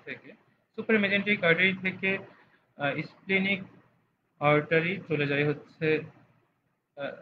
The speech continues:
superior mesenteric artery থেকেই এটা mainly অল্প কিছু blood supply পায়।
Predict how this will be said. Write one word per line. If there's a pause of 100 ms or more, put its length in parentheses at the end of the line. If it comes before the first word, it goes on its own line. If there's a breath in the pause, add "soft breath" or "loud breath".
(360)
superior
mesenteric (320)
artery
থেকেই
এটা
mainly (960)
অল্প
কিছু
blood
supply
পায়।